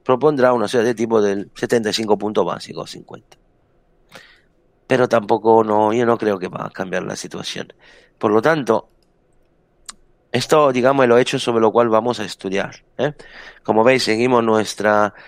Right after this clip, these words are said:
línea guía. Eh, nosotros esperamos, como hemos dicho ayer el lunes, esperamos que el mercado vaya a girarse al alza, al menos hasta abril, para luego estabilizarse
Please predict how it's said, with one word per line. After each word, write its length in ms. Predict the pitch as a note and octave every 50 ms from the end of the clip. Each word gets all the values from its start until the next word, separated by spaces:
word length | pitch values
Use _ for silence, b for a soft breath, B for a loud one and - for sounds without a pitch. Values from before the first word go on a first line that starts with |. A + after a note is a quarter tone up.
| B B B _ -
línea 340 | G2+ A2 A#2+ A2+ A2+ A2+
guía. 560 | A2 G2+ G#2 G#2 G2 G2+ A2+ C#3+ E3+ D#3+ - _ _ _ _ _ _ _ _ _ _ _ -
Eh, 440 | A2+ A2 A2 A2 G#2+ G#2 G#2 G#2+ G#2+
nosotros 380 | A2+ G#2+ - C3 B2+ A2+ A2+
esperamos, 760 | G#2+ - - - G#2+ A2+ B2 G#2+ G2 F#2+ F2+ - D#3 - - - - - -
como 180 | - G#2+ G#2 G#2+
hemos 160 | G#2 G#2 G2+
dicho 200 | A#2 A2 - G2+
ayer 160 | G#2 A#2 A2
el 120 | G#2 G2+
lunes, 240 | A2 A#2+ A#2+ G2+ F#2+
esperamos 520 | - - - G2+ G#2+ A#2 A2 G2+ G2 F#2 - b b b b b b _ -
que 80 | F#2+
el 60 | G2
mercado 480 | G#2 G2+ G2+ - - C3 A#2+ A2 G#2 G2
vaya 320 | F2+ F#2 A#2 A#2 A#2 A2
a 20 | G#2
girarse 460 | - - A2+ A2 A2 G#2 - - A2
al 100 | G#2 G#2
alza, 460 | G#2 F#2+ F#2+ - - - D#3 F3+ F3+ _ _ _ _ _ _ _ B B B B B B B
al 180 | - G#2 G2
menos 240 | G2 A2 A2+ G#2+ G2+
hasta 160 | - - A#2
abril, 340 | A2 G#2+ A2+ C3+ D3+ - _ _ _
para 160 | - A2+ A2+
luego 240 | A#2 A2+ B2 B2+ D3
estabilizarse 840 | D3+ - - C3 A#2 A2 G2+ F2 - - - - - - - - -